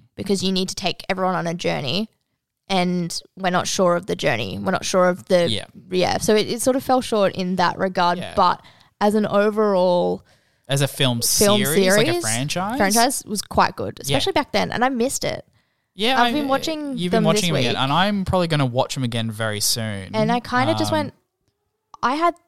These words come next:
Speaker 1: this heaps as a kid, like, in my late teens.
Speaker 2: Yeah.
Speaker 1: Or early to late teens, and, like, I haven't had a series like this
Speaker 2: It
Speaker 1: in a
Speaker 2: hasn't
Speaker 1: long
Speaker 2: been a while, yeah.
Speaker 1: time. They just, they make T V shows, but it's different.
Speaker 2: Yeah.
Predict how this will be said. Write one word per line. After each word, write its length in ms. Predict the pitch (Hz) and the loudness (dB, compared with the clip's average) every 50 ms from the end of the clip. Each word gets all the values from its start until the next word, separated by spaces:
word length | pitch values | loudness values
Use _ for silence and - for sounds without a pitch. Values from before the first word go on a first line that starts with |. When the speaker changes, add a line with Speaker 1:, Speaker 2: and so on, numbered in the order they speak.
| _ _ _ | _ _ _
Speaker 1:
this 180 | 262 262 247 - | -4 -4 -4 -4
heaps 500 | - - 226 226 262 - - - - - _ _ - | -4 -2 -2 -2 -2 -4 -6 -8 -8 -10 _ _ -2
as 160 | - 214 202 | 0 0 0
a 60 | 208 202 | 0 -2
kid, 360 | - - - 190 156 196 - | -2 0 0 2 2 2 0
like, 180 | 180 185 185 | 0 0 0
in 80 | 202 196 | 2 2
my 80 | 185 180 | 2 2
late 260 | 175 170 165 - - | 2 2 0 0 -2
teens. 500 | - - - - - - 226 214 - - | -4 -4 -4 -2 -4 -4 -4 -6 -6 -6
Speaker 2:
Yeah. 220 | 143 131 110 90 - - - _ _ _ - | -6 -6 -8 -8 -10 -14 -20 _ _ _ 2
Speaker 1:
Or 160 | 202 185 123 | 4 4 4
early 200 | 185 185 180 190 | 4 4 2 -2
to 100 | - - | -4 -4
late 120 | - - | -4 -4
teens, 240 | - 196 196 196 196 | -2 -2 -2 -2 -2
and, 160 | - - 214 220 | 0 0 2 2
like, 200 | 226 220 214 - | 2 0 0 0
I 80 | 214 208 | 0 0
haven't 260 | 202 226 240 262 240 | 2 2 2 2 0
had 180 | 208 208 202 | 0 0 0
a 40 | 214 | 0
series 400 | 208 - 190 180 190 196 196 190 | 0 -2 0 2 2 2 2 2
like 220 | 185 185 180 - - | 2 0 0 0 -2
this 420 | 185 185 180 196 - - - - _ _ _ _ _ _ - | -2 -2 -2 -2 -4 -6 -10 -14 _ _ _ _ _ _ -6
Speaker 2:
It 60 | - | 0
Speaker 1:
in 60 | 202 | 2
a 20 | 202 | 2
Speaker 2:
hasn't 180 | 196 190 190 | 4 4 4
Speaker 1:
long 100 | 202 208 | 4 4
Speaker 2:
been 100 | - 123 | 2 0
a 100 | 113 107 98 110 | -2 -6 -6 -4
while, 320 | 113 123 160 185 - - - | -4 -4 -4 -4 -6 -8 -4
yeah. 80 | 208 | -2
Speaker 1:
time. 360 | 214 220 247 311 302 233 196 | 0 0 0 2 0 0 0
They 60 | 190 202 | 0 0
just, 300 | - 233 - - 226 - | -2 -4 -4 -6 -2 0
they 120 | 226 226 | 2 2
make 180 | 226 240 220 - | 2 2 -2 -4
T 280 | - - - 214 247 269 | -6 -4 -2 0 0 0
V 180 | 277 208 190 | -2 -2 -2
shows, 260 | - - 160 170 190 | -2 -2 -2 -2 -2
but 140 | 185 - 196 | -2 -4 -6
it's 160 | 190 - - | -6 -8 -8
different. 540 | - - 196 208 - - - 131 151 104 117 | -6 -6 -6 -4 -4 -4 -4 -4 -4 -4 -4
Speaker 2:
Yeah. 420 | 127 120 110 104 101 104 101 98 | -4 -4 -4 -4 -4 -4 -6 -8